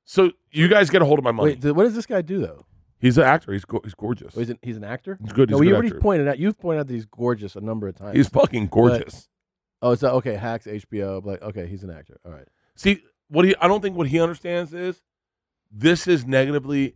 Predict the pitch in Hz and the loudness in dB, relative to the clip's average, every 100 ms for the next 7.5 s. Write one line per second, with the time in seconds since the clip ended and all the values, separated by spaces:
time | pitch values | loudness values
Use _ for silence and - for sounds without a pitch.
0 | _ - 117 131 127 110 113 92 120 - | _ -12 -8 -2 -2 -2 -8 -4 -4 -4
1 | 101 82 _ _ - 156 156 123 110 131 | -16 -16 _ _ -4 0 0 0 -2 -4
2 | 135 90 - _ _ _ _ _ 120 - | -4 -6 -12 _ _ _ _ _ -12 -2
3 | 156 165 175 156 123 110 _ - - 127 | 0 0 -2 -8 -8 -10 _ -6 -2 -2
4 | 127 107 113 117 113 101 95 85 - 101 | -2 -4 -2 -4 -4 -6 -4 -6 -6 -10
5 | 113 113 - 151 127 117 113 95 95 - | -10 -12 -6 -4 -2 -2 -2 -4 -10 -12
6 | 78 - _ _ 87 85 104 92 85 82 | -14 -16 _ _ -20 -8 -6 -4 -6 -6
7 | 78 87 _ - - | -10 -14 _ -20 -20